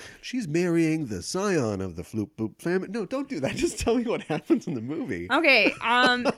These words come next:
Speaker 1: <laughs>
Speaker 2: they get married, and as, almost as soon as they have gotten married, Alex tells her, uh, "There's a tradition in my family. Uh, we have to play a game. And,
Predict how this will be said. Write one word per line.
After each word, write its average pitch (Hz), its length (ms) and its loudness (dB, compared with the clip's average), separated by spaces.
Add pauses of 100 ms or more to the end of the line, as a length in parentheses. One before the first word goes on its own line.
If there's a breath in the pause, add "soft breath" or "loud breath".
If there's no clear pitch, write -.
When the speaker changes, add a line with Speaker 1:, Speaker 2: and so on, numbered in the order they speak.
(160)
Speaker 1:
<laughs> 302 240 -8
Speaker 2:
they 254 280 4
get 330 160 0
married, 269 340 2
and 226 100 0
as, 214 220 -6
almost 262 280 -4
as 262 80 -4
soon 240 160 -6
as 233 160 -6
they 214 420 0
have 202 540 -4
gotten 185 300 -2
married, 226 540 -2
Alex 196 420 -2
tells 208 360 -2
her, 202 280 -2 (500 loud breath)
uh, 208 300 2
"There's 196 300 -2
a 180 80 -8
tradition 262 420 -2
in 269 140 0
my 262 160 2
family. 240 840 -4
Uh, 190 380 -2
we 190 160 -6
have 214 220 -4
to 202 100 -8
play 196 200 -4
a 180 40 -4
game. 160 480 -12 (560 soft breath)
And, 180 960 -6